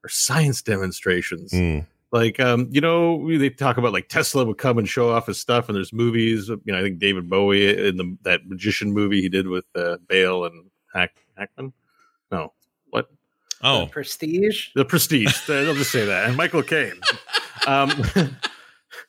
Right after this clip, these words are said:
Speaker 1: Hugh Jackman, not Hackman. <laughs> I don't know why I called him Hackman. Um, but, you know, that it, there's a scene where Tesla's, like, I think, doing a demonstration or it's somehow involved, right? Like, that kind of thing. They're, they're up on YouTube for free. Just look up science
Speaker 2: Oh,
Speaker 1: demonstrations.
Speaker 2: I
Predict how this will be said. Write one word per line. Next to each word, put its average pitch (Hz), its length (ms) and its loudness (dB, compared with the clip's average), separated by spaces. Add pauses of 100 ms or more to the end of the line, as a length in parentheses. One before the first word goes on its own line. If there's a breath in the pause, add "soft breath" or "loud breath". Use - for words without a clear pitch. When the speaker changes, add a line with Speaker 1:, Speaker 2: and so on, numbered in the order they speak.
(140)
Speaker 1:
Hugh 226 180 4
Jackman, 190 480 2
not 139 200 2
Hackman. 123 420 -2
<laughs> - 40 -4
I 214 100 4
don't - 240 0
know 262 160 2
why 226 100 2
I 196 60 2
called - 220 -2
him 160 160 0
Hackman. 226 800 -4 (300)
Um, 185 240 2 (640 loud breath)
but, 147 300 4 (180)
you 190 140 4
know, 143 160 6
that 160 220 4
it, 147 100 -6 (200)
there's 160 140 2
a 165 80 2
scene 214 260 2
where 156 100 2
Tesla's, 156 380 0
like, 123 160 0
I 117 40 -4
think, 127 260 -4
doing 131 200 2
a 113 40 4
demonstration 110 680 -4
or 101 80 -2
it's 98 100 -8
somehow 117 280 2
involved, 90 340 -8
right? 110 260 2
Like, 101 200 -4 (120)
that 143 220 -2
kind 123 180 0
of 95 120 -4
thing. 85 340 -10
They're, 135 160 2
they're 147 160 -2
up 190 140 -2
on 156 100 4
YouTube 151 420 0
for 127 140 -4
free. 214 240 2
Just 120 260 -6
look 135 180 0
up 170 140 0
science 175 300 0
Speaker 2:
Oh, 220 40 0
Speaker 1:
demonstrations. 208 480 2
Speaker 2:
I 202 40 -2